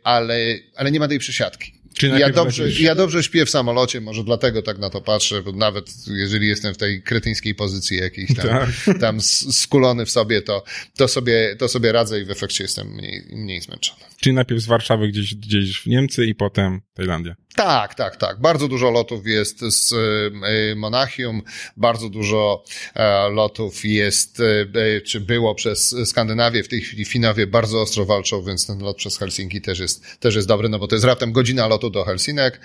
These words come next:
Speaker 1: m, ileś tam czekania i, i potem jest jedenaście z groszami lotu na, na, na Phuket bezpośrednio.
Speaker 2: O,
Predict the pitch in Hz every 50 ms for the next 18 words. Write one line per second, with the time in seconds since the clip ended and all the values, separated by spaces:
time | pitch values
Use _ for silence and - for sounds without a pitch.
0 | - - - - - _ - 120 117 110 - 131 120 117 107 - 120 104 101 95
1 | 107 95 - 123 117 110 110 107 101 95 - 104 98 - - 95 - 107 95 -
2 | 101 95 95 92 87 - - - - 101 101 101 101 98 92 90 90 - - 95
3 | 92 92 95 95 95 92 95 98 95 104 107 90 95 101 101 107 - - - 98
4 | 110 101 98 - - - - - - - - - - - 104 95 98 98 98 98
5 | 95 - - - - - - - - - - - - - - - - - - _
6 | _ _ _ _ _ _ _ _ _ _ _ - 120 117 117